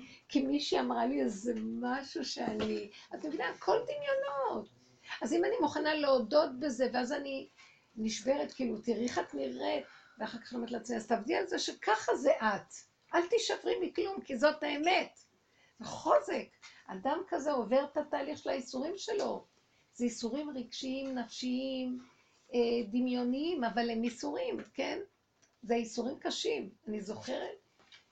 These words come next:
שכשנפתח לי לראות, אה, פעם אחת איזה אכזרית ורשעית אני, שבחיים לא חשבתי,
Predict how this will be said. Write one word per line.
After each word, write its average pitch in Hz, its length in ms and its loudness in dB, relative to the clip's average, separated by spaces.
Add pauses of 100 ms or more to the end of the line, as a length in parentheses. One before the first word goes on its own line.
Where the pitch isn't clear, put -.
(160)
שכשנפתח - 1600 -4
לי 415 200 2
לראות, 311 280 2 (160)
אה, 254 260 0 (160)
פעם 269 220 -2
אחת 285 260 -4 (220)
איזה 302 440 -6 (600)
אכזרית 214 880 -2
ורשעית 262 840 0 (100)
אני, 226 160 2
שבחיים 240 840 -2
לא 254 140 -4
חשבתי, 233 800 -4